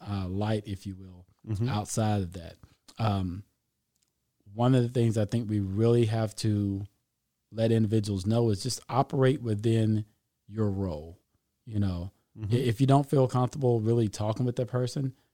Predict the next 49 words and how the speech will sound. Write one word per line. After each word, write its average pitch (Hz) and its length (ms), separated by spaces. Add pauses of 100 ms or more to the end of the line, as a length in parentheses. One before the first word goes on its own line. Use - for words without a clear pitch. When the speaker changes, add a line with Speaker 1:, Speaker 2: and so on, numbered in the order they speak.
(220)
Speaker 1:
talk 143 260
with 147 100
them 127 120
long 123 200
enough 120 200
to - 80
let 117 180
them 117 140
know, 113 160
"Hey, 117 300
I 101 80
really 127 240
care 127 220
about 101 340
you, 110 80
but 101 160
I'm 120 300
only 120 520 (420)
comfortable 107 600
with, 104 200
with 101 220
this." 90 320
You're 110 80
being 127 260
honest 120 360
with 107 100
that 104 140
individual. 98 460
"Let 120 240
me 147 120
get 131 260
you 139 80
to 117 100
someone 113 460
that 104 120
I 101 120
know 104 580 (240)
may 113 160
be 104 160
able 101 140
to, 95 260 (240)
to 98 80
take 104 340
you 107 100
the 92 120
rest 95 240
of - 40
the 90 80
way." 87 280